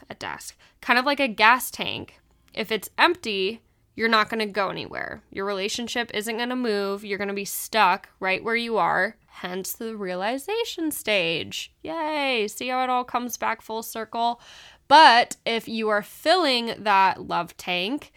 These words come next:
then your relationship is flourishing, it's moving far and wide, okay?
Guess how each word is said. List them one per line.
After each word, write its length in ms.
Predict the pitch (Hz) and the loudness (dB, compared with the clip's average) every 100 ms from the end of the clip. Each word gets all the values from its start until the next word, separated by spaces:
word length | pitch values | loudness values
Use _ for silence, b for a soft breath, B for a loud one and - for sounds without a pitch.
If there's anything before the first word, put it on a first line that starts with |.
| b b _ | b b _
then 340 | 202 233 226 | 2 4 4
your 240 | 226 - 240 | 0 -4 -4
relationship 960 | 254 240 214 - 226 220 220 208 208 | -2 -2 -2 -4 -8 -6 -2 -2 -4
is 320 | - 190 185 - | -6 -6 -8 -14
flourishing, 920 | - - 320 311 302 294 311 294 294 254 | -16 -2 2 2 2 0 -2 0 0 -2
it's 400 | 202 196 - - _ - | -4 -6 -14 -16 _ -10
moving 800 | 202 196 196 190 190 185 180 - b b b b _ | -6 -4 -4 -2 -2 -4 -8 -12 b b b b _
far 480 | _ - 202 247 320 | _ 2 6 8 8
and 160 | 330 294 | 6 6
wide, 440 | 196 120 92 - | 8 8 4 -2
okay? 480 | - 202 226 226 240 | -6 4 6 6 2